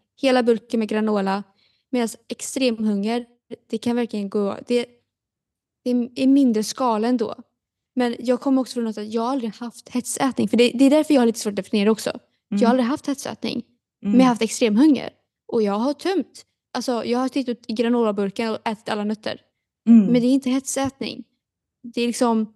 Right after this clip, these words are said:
Speaker 1: jag har inte haft att jag har haft hetsätning och sedan gjort kompensationer efteråt. Utan jag har mättat mig själv. Och sen kan jag ha känt skuld och sk-, skam, men jag har inte
Speaker 2: Mm.
Speaker 1: kompenserat för det,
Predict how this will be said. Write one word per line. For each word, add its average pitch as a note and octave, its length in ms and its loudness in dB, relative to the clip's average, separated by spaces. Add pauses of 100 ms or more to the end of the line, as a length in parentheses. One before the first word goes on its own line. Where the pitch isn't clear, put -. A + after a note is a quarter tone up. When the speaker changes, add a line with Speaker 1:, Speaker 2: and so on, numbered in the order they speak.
(280)
Speaker 1:
jag A#3 140 0
har A#3+ 60 4
inte A#3+ 160 0
haft A3 400 -8 (420)
att A3+ 80 -8
jag A3+ 80 -2
har A3 40 -2
haft G#3+ 240 -12
hetsätning A3 680 -6
och A3 100 -6
sedan A3 220 -2
gjort G3+ 300 -4
kompensationer A3 1120 -2
efteråt. - 640 -4 (340)
Utan A#3+ 240 -2
jag A3 100 -2
har G#3 80 -6
mättat A#3 480 -4
mig A#3 120 -4
själv. C#4 340 -4 (460)
Och A#3 100 -6
sen B3 260 -2
kan D4+ 180 -4
jag D#4 200 -6
ha E4 40 -6
känt D#4 280 -6
skuld B3 300 -4
och B3 80 -2
sk-, - 220 -14
skam, A#3+ 400 -6 (360)
men G3+ 100 -4
jag G3 80 0
har A3 60 2
inte F3+ 120 -4
Speaker 2:
Mm. E3+ 60 -10
Speaker 1:
kompenserat C4+ 640 -2
för - 240 -6
det, - 140 -10